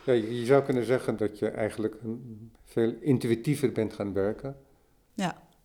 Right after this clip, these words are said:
Speaker 1: Maar wat wel interessant is natuurlijk, is dat er natuurlijk vanzelfsprekend allerlei zaken in zitten die eigen zijn aan je werk, hè. Want er zit nog steeds, eh, grids komen nog steeds terug, hè, ra-, rasters.
Speaker 2: Ja.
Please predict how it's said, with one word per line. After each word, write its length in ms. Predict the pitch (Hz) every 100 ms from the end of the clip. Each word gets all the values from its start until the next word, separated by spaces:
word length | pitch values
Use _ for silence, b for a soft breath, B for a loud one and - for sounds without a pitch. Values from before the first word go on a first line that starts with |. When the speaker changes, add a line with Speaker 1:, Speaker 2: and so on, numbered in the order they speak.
| _ _
Speaker 1:
Maar 200 | 113 107
wat 100 | 104
wel 120 | 113
interessant 420 | 113 - 123 120
is 140 | 110 104
natuurlijk, 320 | 101 110 107
is 120 | 90
dat 160 | 107 110
er 200 | 117 117
natuurlijk 920 | 101 101 101 - 123 127 110 101 - - _ _
vanzelfsprekend 1160 | - 104 87 101 92 - 113 113 110 101 101 - b b b b b b -
allerlei 600 | 120 110 104 104 101 101 B B B _
zaken 500 | 90 110 117 117 117
in 140 | 98
zitten 480 | 104 98 104 98 101 B B
die 380 | - 92 101 104
eigen 280 | 113 120 113
zijn 220 | 98 104
aan 140 | 101 98
je 100 | 90
werk, 300 | 107 101 -
hè. 100 | 107
Want 140 | 104
er 60 | 98
zit 180 | 107 -
nog 120 | 104
steeds, 480 | - 107 104 - - _
eh, 100 | 101 95 95 107 - - 107
grids 360 | 113 113 110
komen 280 | - 123 117
nog 100 | 113
steeds 240 | 113 113 110
terug, 280 | 120 123
hè, 200 | - 117
ra-, 240 | 98 120 120
rasters. 600 | 107 - - 127 - -
Speaker 2:
Ja. 200 | 220 202